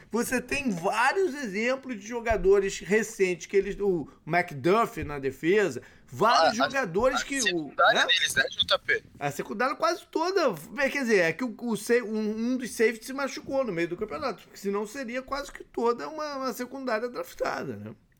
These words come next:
Speaker 2: Sim, feita toda em casa, é, cara.
Speaker 1: É.
Speaker 2: Isso é impressionante pra N F L de hoje em dia, né, e tal.
Speaker 1: Uhum.
Speaker 2: É, é impressionante. O, os caras entraram, e eles entraram também no, no fogo, né, nas temporadas anteriores. Teve, teve calouro desses que era calouro na temporada passada e
Speaker 1: Passada,
Speaker 2: se,
Speaker 1: é.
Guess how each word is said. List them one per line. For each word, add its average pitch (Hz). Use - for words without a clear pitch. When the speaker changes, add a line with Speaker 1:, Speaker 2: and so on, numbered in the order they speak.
Speaker 2:
Sim, 190
feita 170
toda 180
em 196
casa, 190
é, 196
cara. 151
Speaker 1:
É. 143
Speaker 2:
Isso 147
é 160
impressionante 220
pra 131
N 139
F 139
L 143
de 147
hoje -
em -
dia, 170
né, 156
e 151
tal. 165
Speaker 1:
Uhum. 139
Speaker 2:
É, 180
é -
impressionante. 202
O, 165
os 143
caras 185
entraram, 202
e 175
eles 254
entraram 240
também 208
no, 175
no 147
fogo, 196
né, 180
nas 165
temporadas 147
anteriores. 147
Teve, 233
teve 185
calouro 160
desses 151
que -
era 151
calouro 156
na 147
temporada 143
passada 160
e -
Speaker 1:
Passada, 123
Speaker 2:
se, 120
Speaker 1:
é. 98